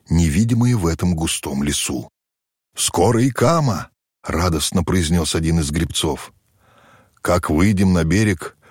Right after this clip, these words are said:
оправится мальчонок», — мечтательно проговорил Мещеряк и замер от неожиданности. Прямо на него сознательно смотрели широко открытые глаза больного.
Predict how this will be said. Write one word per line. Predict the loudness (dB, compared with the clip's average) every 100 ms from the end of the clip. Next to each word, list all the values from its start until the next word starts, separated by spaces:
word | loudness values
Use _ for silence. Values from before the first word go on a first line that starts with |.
| _ _
оправится | -4 0 2 2 2 -2 -2
мальчонок», — | -2 -2 -2 0 -2 -6 -14 _ _ _ _
мечтательно | -2 -2 0 0 0 -2
проговорил | 0 -2 0 0 2
Мещеряк | 0 0 0 0 0 -4 _ _ _ _ _
и | -4
замер | -2 -2 0 0 -2 -8 _ _ _
от | -16 -4
неожиданности. | -2 0 0 -2 -4 -4 -4 -6 -12 -14 _ _ _ -20 -20 _ _
Прямо | -2 2 2 2
на | 4
него | 4 2 0 -2 -2 -8 _ _
сознательно | -4 0 0 2 2 2 0 0 0
смотрели | 0 -2 0 0 0
широко | 0 -2 -2 -2 -2 -2
открытые | -4 -8 -2 -2 0 -2
глаза | -2 -2 -2 -2 -2
больного. | 0 2 2 2 -2